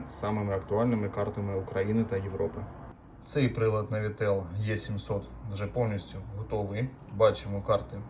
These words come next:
одного релізу, одного виробника карт HERA двадцять двадцять два Q чотири. Е, він повністю оновлений, бази камер і радарів також в нього нові. А саме головне, що треба було зробити, це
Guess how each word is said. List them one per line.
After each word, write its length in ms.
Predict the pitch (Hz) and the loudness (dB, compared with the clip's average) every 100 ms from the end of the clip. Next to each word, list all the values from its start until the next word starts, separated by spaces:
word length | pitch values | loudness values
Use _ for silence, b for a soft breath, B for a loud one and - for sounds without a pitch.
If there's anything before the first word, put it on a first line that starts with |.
| 101 | -6
одного 340 | 98 107 107 | -2 0 2
релізу, 440 | 104 101 95 98 123 B B B B - | 2 0 -2 -4 -6 B B B B -8
одного 460 | 101 104 104 101 98 - - - | -4 0 2 2 0 -8 -8 -6
виробника 480 | 104 101 98 98 98 | -4 -2 -2 0 0
карт 260 | 95 104 95 - - - | 4 2 2 -8 -12 -2
HERA 240 | 101 95 110 - 98 | 0 0 -2 -4 -4
двадцять 320 | 95 98 - | 0 0 -2
двадцять 240 | 98 - | -6 -6
два 100 | 104 | -2
Q 340 | 98 - 95 95 | -2 -2 -8 -8
чотири. 480 | - - 95 98 127 B B B B B B B - - - | -10 -8 -4 -2 -2 B B B B B B B -16 -10 -4
Е, 340 | 98 98 95 92 - - - - 113 | 0 2 0 -4 -8 -10 -12 -10 0
він 180 | 120 104 | 0 2
повністю 540 | 110 107 101 - 101 | 0 0 0 -2 -2
оновлений, 640 | 101 110 113 120 131 156 165 - | 2 4 4 4 4 2 -4 -6
бази 340 | 101 110 101 | 4 6 6
камер 340 | 101 104 104 92 | 2 4 4 2
і 40 | 98 | 0
радарів 400 | 98 95 95 - | 4 4 2 2
також 380 | 98 - 95 | 2 2 -4
в 40 | 101 | -2
нього 220 | 98 98 | 0 0
нові. 420 | 95 98 101 147 170 B B - - | 0 0 2 0 0 B B -2 -2
А 80 | |
саме 340 | 95 131 147 143 | 2 4 6 8
головне, 640 | 127 123 117 123 131 127 127 - - - - - | 6 6 6 6 6 6 2 -6 -8 -6 -4 -4
що 180 | - - | -2 -2
треба 300 | 101 98 95 | 2 2 2
було 240 | 95 95 | 0 -2
зробити, 520 | 92 92 95 127 123 | -2 -4 0 0 0
це 400 | - - 101 95 | -2 2 4 4